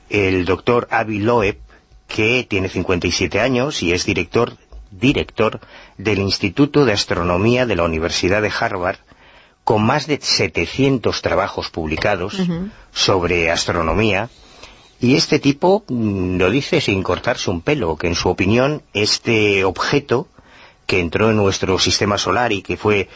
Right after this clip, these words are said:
Speaker 1: descubierto a una velocidad vertiginosa y aceleró, además cambió su velocidad cuando se acercaba a nuestra estrella, eh, podía ser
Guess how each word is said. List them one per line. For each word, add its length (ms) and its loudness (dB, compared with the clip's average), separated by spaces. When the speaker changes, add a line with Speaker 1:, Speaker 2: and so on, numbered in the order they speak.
Speaker 1:
descubierto 760 0
a 60 2
una 140 4
velocidad 480 0
vertiginosa 840 -2
y 140 4
aceleró, 760 -2
además 420 -2
cambió 460 2
su 140 -4
velocidad 500 -2
cuando 320 0
se 100 -4
acercaba 720 -2
a 40 -2
nuestra 320 -4
estrella, 480 0
eh, 500 2
podía 400 0
ser 260 -2